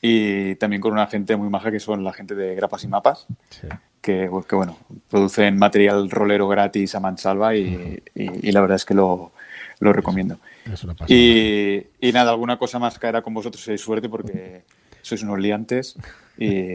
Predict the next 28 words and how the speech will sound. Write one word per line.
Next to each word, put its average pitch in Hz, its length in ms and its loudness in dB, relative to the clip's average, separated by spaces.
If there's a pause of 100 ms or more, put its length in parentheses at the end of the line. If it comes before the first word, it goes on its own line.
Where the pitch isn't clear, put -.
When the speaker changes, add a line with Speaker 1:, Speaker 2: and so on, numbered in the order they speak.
(420)
Speaker 1:
y 110 60 4
eso 101 140 2
es - 20 -2
muy 92 120 -4
peligroso. 95 500 -2
Speaker 2:
Uno, 131 180 0 (200)
unos 135 180 2
más 143 180 4
que 131 100 0
otros, 123 400 2
¿eh? 139 140 -6
Unos 139 240 -2
más 196 240 4
que 113 60 2
otros, 117 220 4
Speaker 1:
<laughs> - 0 -
Sí, 117 60 2
Speaker 2:
pero 120 260 4 (320)
Speaker 1:
el 117 120 2
amigo 123 300 4
Marlock 127 440 2
<laughs> - 680 -2
me 143 80 -8
metió 139 300 -2
en 139 140 -8
todo 135 240 -4
este 127 200 -10
follón 117 440 -8